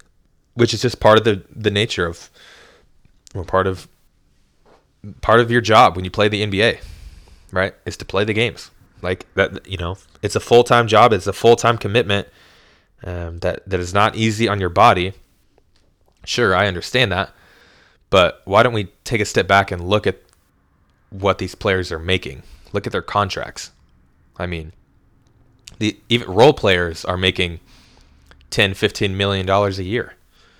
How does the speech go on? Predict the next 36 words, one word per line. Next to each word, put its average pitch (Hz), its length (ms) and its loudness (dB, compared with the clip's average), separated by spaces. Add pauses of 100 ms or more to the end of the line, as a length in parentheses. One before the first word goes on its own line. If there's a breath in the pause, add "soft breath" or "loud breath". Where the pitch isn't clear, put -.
(180)
right? 92 200 -2 (1120 soft breath)
And 87 520 -4 (540)
may-, 120 320 2
maybe 120 240 4
it's 113 140 0
easy 120 260 0
for 107 140 -2
me 104 160 0
sitting 104 340 -2
at, - 100 -4
at 98 120 -2
this 98 320 -2 (840)
ang-, 104 220 -2
from, 95 260 -8 (120)
you 101 100 -2
know, 85 100 -4
sitting 113 280 2
here 110 180 4
in 98 60 0
my 90 100 -2
living 98 300 0
room. 85 240 -6 (1300 loud breath)
Um, 85 500 -12
but 90 360 2 (440)
I'm 92 80 -12
like, 90 180 -2
if 101 100 -2
I 123 120 8
were 135 80 6
making 131 300 0
that 117 160 4
kind 127 180 -2
of, - 80 -12
that 117 160 4
much 117 200 0
money, 104 340 -2